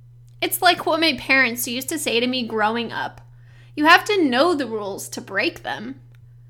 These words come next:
Once you understand the copy rules, you'll understand how and when is most effective to break them,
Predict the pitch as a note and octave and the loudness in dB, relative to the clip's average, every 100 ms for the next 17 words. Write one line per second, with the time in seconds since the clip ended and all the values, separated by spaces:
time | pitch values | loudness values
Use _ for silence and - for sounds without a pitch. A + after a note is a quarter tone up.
0 | - - C4 E4 - F#4 C#4 D#4 D#4+ D4+ | -20 -8 -4 -2 -2 0 4 4 4 2
1 | C4+ C4 B3+ G#3+ - D4 D4+ C#4+ D4 D4 | 2 2 0 -2 2 2 2 -2 -2 -2
2 | D4 D4 - - - - A3+ B3 D#4 E4+ | -4 -6 -18 -20 -20 -14 -4 0 0 2
3 | C4+ C4 B3+ A#3+ G#3 A3 A3 A3 C#4 F4+ | 2 0 -2 -4 -4 -4 4 4 4 0
4 | C4 A#3+ A3 C4 C4+ A#3 G#3+ A#3 D4+ F4 | 0 0 0 0 -2 -4 -2 0 0 0
5 | D#4 G#3 A3 C4+ B3+ - C4+ G#3+ G#3+ A3 | 0 0 0 -4 -4 -6 -8 -6 -2 0
6 | B3 - G3+ G#3 A#3 | 0 -2 -8 -6 -8